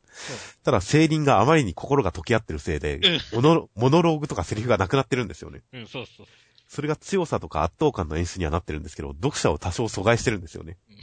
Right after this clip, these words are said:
Speaker 1: うん。<laughs> そうだね。
Speaker 2: 読者が、読者がちょっと距離感あるんですよね、セイリンに対して。
Speaker 1: うん。
Speaker 2: まあ、それは一種格上感ではあるんですけど、強くなった感ではあるんですけど、そうなってくると確かに、<laughs> ちょっ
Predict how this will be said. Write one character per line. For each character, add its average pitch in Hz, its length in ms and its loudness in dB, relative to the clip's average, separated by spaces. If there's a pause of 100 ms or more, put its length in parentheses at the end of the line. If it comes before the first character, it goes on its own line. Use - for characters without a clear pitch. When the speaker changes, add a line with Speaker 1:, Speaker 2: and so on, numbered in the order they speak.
(240)
Speaker 1:
う 220 60 0
ん。 160 40 -2
<laughs> - 0 -
そ 151 160 -6
う - 20 -6
だ 92 100 -12
ね。 95 80 -18
Speaker 2:
読 185 180 2
者 151 140 -2
が、 82 120 0
読 117 260 -6
者 - 100 -2
が 90 80 0
ち - 100 -10
ょ - 40 -4
っ - 20 -12
と 98 80 -8
距 - 160 -2
離 165 80 0
感 107 180 0
あ 85 60 0
る 78 80 -4
ん 71 40 -16
で - 60 -18
す - 80 -14
よ 78 80 -8
ね、 76 60 -12
セ 90 140 -2
イ - 20 -4
リ 85 100 -6
ン 82 60 -6
に 80 60 -12
対 76 160 -4
し - 80 -20
て。 - 80 -14
Speaker 1:
う - 20 -12
ん。 131 60 -20 (1400)
Speaker 2:
ま 127 180 -4
あ、 85 60 -4
そ - 120 -10
れ 143 80 -2
は 135 360 2
一 - 180 -6
種 92 100 -8
格 - 300 -4
上 123 120 2
感 73 180 -2
で 73 60 -8
は 69 80 -2
あ 76 40 0
る 71 80 -6
ん - 40 -14
で - 60 -18
す - 100 -16
け 80 60 -16
ど、 - 100 -16 (520)
強 113 200 -4
く 113 100 -6
な 110 80 2
っ 113 60 -8
た 107 100 -2
感 71 160 -2
で 71 60 -6
は - 80 -6
あ 69 40 -8
る 76 60 -10
ん - 20 -14
で - 80 -18
す - 80 -16
け - 80 -8
ど、 67 100 -10
そ - 160 -8
う - 20 -6
な 135 60 -2
っ - 60 -8
て - 80 -20
く - 80 0
る 131 80 2
と - 60 -16
確 - 160 0
か 85 80 2
に、 71 240 -4
<laughs> - 1080 -4
ち - 60 -8
ょ - 20 -4
っ - 40 -8